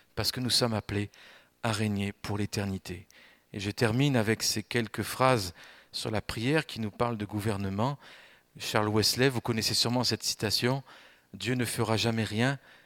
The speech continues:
si ce n'est en réponse à la prière. » La prière, c'est la parole de Dieu.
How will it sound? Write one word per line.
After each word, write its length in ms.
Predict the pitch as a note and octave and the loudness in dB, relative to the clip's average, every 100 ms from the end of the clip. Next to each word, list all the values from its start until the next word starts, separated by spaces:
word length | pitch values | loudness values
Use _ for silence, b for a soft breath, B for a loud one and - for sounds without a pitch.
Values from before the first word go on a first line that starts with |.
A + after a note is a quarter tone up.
| b b _ | b b _
si 160 | - A2 | -8 -4
ce 120 | A2 | -2
n'est 120 | A2 | 0
en 80 | A2 | 0
réponse 440 | G#2 G#2+ A#2 A2 - | 0 -2 -2 0 0
à 40 | |
la 100 | G2 | 0
prière. » 580 | - G#2 G2+ A2+ C3 - b b b b | -2 -6 -4 -4 -8 -14 b b b b
La 140 | G#2+ | -8
prière, 400 | G#2+ - A2 A2 | -6 -2 0 0
c'est 140 | - G#2+ | -2 -6
la 80 | F#2+ | -8
parole 500 | - A2+ G2 A#2 A#2 | -4 -2 2 2 2
de 100 | A#2 | -2
Dieu. 360 | G#2 A#2 D#3+ | -2 -2 -4